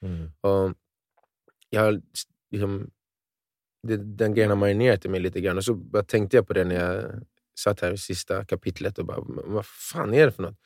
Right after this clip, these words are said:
Speaker 2: Och jag måste ändå, om jag ska vara helt ärlig med mig själv, så tror jag ändå att när jag växte upp så var, på grund av olika privata anledningar,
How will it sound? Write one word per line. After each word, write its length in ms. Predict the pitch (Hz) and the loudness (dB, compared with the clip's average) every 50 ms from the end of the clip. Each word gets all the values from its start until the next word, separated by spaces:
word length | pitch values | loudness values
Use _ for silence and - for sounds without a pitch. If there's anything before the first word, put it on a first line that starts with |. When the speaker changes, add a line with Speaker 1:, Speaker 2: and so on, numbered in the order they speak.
| _ - - - - - - - - _ _ _ | _ -20 -20 -20 -20 -20 -20 -20 -20 _ _ _
Speaker 2:
Och 140 | 117 110 | 2 2
jag 180 | 110 - 113 117 | 2 2 2 2
måste 200 | 139 156 - 160 | 0 4 4 4
ändå, 300 | 131 110 107 104 98 - - _ | 6 6 6 4 4 2 -2 _
om 120 | - 113 | 0 2
jag 100 | 123 131 | 2 2
ska 120 | - - 139 | 2 4 4
vara 100 | 110 110 | 4 4
helt 120 | 104 - - | 4 4 4
ärlig 280 | 110 113 120 135 127 107 | 6 8 8 8 6 4
med 100 | 101 101 | 2 0
mig 100 | 98 92 | -2 2
själv, 180 | - 117 98 | 2 2 2
så 120 | - 101 92 | 2 -4 -4
tror 220 | - - 151 135 | 2 4 6 6
jag 80 | 107 95 | 6 6
ändå 160 | 95 95 92 | 6 4 4
att 140 | 90 92 - _ _ _ _ _ _ _ _ _ _ _ _ _ _ _ _ _ _ _ _ _ _ - - - - _ _ _ _ | 4 2 -2 _ _ _ _ _ _ _ _ _ _ _ _ _ _ _ _ _ _ _ _ _ _ -20 -20 -20 -20 _ _ _ _
när 120 | 113 117 | 4 8
jag 120 | 127 147 147 | 10 10 10
växte 340 | 127 107 - - - 127 131 | 10 8 6 6 4 6 6
upp 200 | 113 98 - - | 6 6 2 -4
så 140 | - - | -6 -4
var, 400 | 101 98 98 98 98 95 95 98 107 - _ _ _ _ _ _ _ _ _ _ _ _ _ _ _ | 2 4 4 6 6 4 2 0 -4 -10 _ _ _ _ _ _ _ _ _ _ _ _ _ _ _
på 80 | 143 | 2
grund 120 | 139 127 117 | 6 6 6
av 100 | 104 101 | 6 6
olika 600 | 104 104 101 98 - - 101 98 98 95 98 101 - _ _ _ _ _ _ _ _ _ _ - | 6 4 2 2 0 0 2 2 2 2 -2 -4 -8 _ _ _ _ _ _ _ _ _ _ -2
privata 480 | 107 98 95 104 101 98 - - 101 | 0 2 4 4 4 4 2 0 0
anledningar, 720 | 92 101 101 101 101 107 104 101 95 90 90 90 95 - | 0 2 2 4 6 6 4 4 2 0 -2 -2 -4 -6